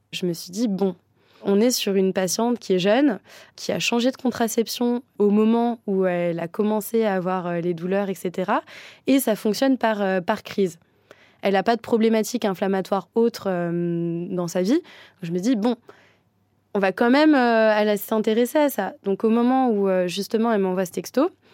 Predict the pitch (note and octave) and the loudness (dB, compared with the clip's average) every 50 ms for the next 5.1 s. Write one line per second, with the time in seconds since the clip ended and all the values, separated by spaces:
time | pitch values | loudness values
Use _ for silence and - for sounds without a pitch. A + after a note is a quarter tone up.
0 | - - - - - - _ _ _ - G3+ G3 F#3+ F#3 F#3 F#3 F3+ F3+ F3+ F3+ | -20 -20 -20 -20 -20 -20 _ _ _ -2 0 2 2 2 2 0 0 0 0 0
1 | F3 F3+ F3+ E3 E3+ F#3+ F#3+ F#3 F#3 F3+ B3 C#4+ C4 G#3+ G3+ F#3+ G3 A3 C4+ C4+ | 0 0 0 0 0 0 0 2 0 0 0 0 2 2 2 2 2 2 2 2
2 | C4 B3 G3+ G3 F3 F#3 F#3 - - F#3 F#3 F3+ F3 F3+ F3 E3+ E3 F3 F3 F3 | 2 0 0 -2 -2 -2 -4 -6 -4 -4 -4 -2 -2 -2 -2 -2 -2 -4 -4 -4
3 | - - F3+ E3+ F3+ - - - F#3+ F3+ F3+ F3 - F#3+ F#3 F#3 F#3 F#3 F3+ - | -6 -6 -6 -6 -6 -6 -6 -6 -4 -4 -2 -2 -2 -2 0 0 0 0 0 0
4 | G3+ F#3+ F#3+ G3 F#3+ F#3+ F3+ E3+ E3 E3 E3 D#3+ E3+ E3+ E3 E3 F3+ F3 G3 A#3+ | 0 0 2 2 0 0 0 -2 -4 -6 -6 -6 -6 -6 -6 -6 -4 -2 0 0
5 | D#4+ | 0